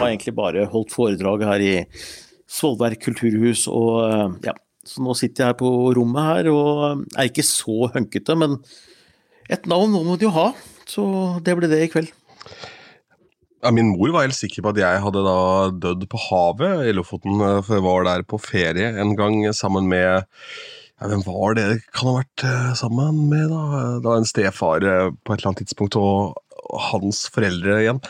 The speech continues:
Speaker 2: eller hans far igjen. Så vi var da, um, ute i en liten båt, og dette her var jo, mobiltelefoner hadde vi jo, men de gikk jo tom for batteri,
Speaker 1: Mm.
Speaker 2: og så var det så gøy å fiske.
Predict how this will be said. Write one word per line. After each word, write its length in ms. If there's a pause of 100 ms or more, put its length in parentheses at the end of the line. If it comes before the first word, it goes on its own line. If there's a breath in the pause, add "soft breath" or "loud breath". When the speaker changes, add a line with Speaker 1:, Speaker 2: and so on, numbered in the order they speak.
(120)
Speaker 2:
eller 160
hans 160
far 160
igjen. 140 (720 loud breath)
Så 100
vi 60
var 100
da, 80 (320)
um, 80 (560)
ute 240
i 80 (220)
en 100
liten 260
båt, 320
og 80
dette 140
her 160
var 180
jo, 140 (1400 loud breath)
mobiltelefoner 840
hadde 140
vi 80
jo, 80
men 120
de 120
gikk 120
jo 120
tom 80
for 120
batteri, 380
Speaker 1:
Mm. 120
Speaker 2:
og 60
så 80
var 80
det 120
så 80
gøy 260
å 60
fiske. 340